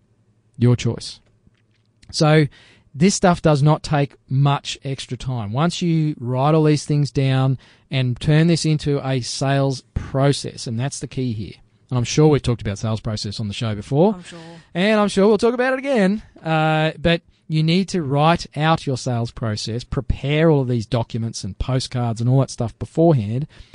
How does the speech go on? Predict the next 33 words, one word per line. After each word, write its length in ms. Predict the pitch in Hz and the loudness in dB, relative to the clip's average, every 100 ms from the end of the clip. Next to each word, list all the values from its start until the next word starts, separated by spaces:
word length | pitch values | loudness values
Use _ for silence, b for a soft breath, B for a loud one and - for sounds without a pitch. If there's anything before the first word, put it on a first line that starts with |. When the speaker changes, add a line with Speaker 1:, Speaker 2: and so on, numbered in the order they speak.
| b b b | b b b
Speaker 1:
'cause 180 | 214 180 | 0 2
you 160 | 202 269 | 4 4
don't 140 | 240 | 4
even 180 | 226 226 | 4 2
have 240 | 226 226 | 0 -2
to 80 | 220 | -6
do 280 | 202 240 247 | -4 0 0
it. 120 | - | 0
If 160 | 160 156 | -4 -2
your 80 | |
spouse 480 | 135 - 147 170 180 | -4 -2 0 0 0
is 140 | 175 175 | -4 -2
helping 300 | 170 170 175 | -2 0 2
you, 280 | 170 170 | 4 4
if 160 | 135 - | 2 -2
you 80 | 107 | -6
have 240 | 110 104 | -6 -6
an 80 | 101 | -4
organisation 600 | 98 98 104 123 170 233 | -6 -6 -6 -4 -4 -2
like 160 | 131 - | -6 -6
Tradies 340 | - 98 95 | -12 -10 -10
V 160 | 95 110 | -8 -4
A 140 | 277 | 0
helping 280 | 151 - 151 | 0 -2 -2
you, 160 | 190 294 B B B | -2 -4 B B B
they 180 | - - | -10 -6
can 140 | - 247 | -4 2
do 140 | 185 | 4
all 120 | 151 | 4
this 140 | 131 - | 0 -4
stuff. 400 | 127 95 - - b b b | -6 -8 -12 -20 b b b
Uh, 420 | 147 151 151 151 151 160 | 0 2 4 2 0 0
but 200 | 185 | 0